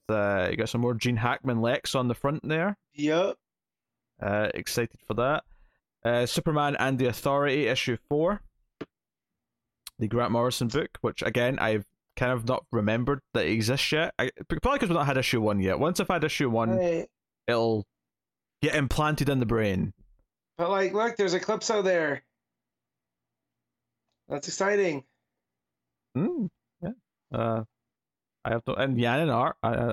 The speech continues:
Speaker 1: I, I'm certainly not mad
Speaker 2: Mm-hmm.
Speaker 1: about Yan and Art. Uh, Superman, Son of Kal-El, issue three, Tom Taylor Super, Superman book. Uh, so that's
Speaker 2: <sighs>
Speaker 1: continuing on.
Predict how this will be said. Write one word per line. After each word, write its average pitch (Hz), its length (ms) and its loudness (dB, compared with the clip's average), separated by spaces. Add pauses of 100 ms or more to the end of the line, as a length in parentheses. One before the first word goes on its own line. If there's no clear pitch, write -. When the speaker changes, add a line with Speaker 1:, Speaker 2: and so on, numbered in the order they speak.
Speaker 1:
I, - 240 -2
I'm 117 60 -4
certainly 120 300 -2
not 120 120 0
mad 113 80 0
Speaker 2:
Mm-hmm. 117 140 0
Speaker 1:
about 120 80 -4
Yan 113 160 0
and 127 80 -2
Art. 127 180 -4 (560)
Uh, 143 160 2
Superman, 175 420 0
Son 180 180 0
of 170 120 -2
Kal-El, 165 400 2
issue 143 220 0 (100)
three, 156 280 0
Tom 127 180 -2
Taylor 120 220 0
Super, 120 440 -2 (320)
Superman 120 420 -2
book. - 240 -4 (560)
Uh, 104 180 -6
so - 160 -6
that's - 220 -2 (240)
Speaker 2:
<sighs> - 140 -20
Speaker 1:
continuing 110 380 -2
on. 151 200 0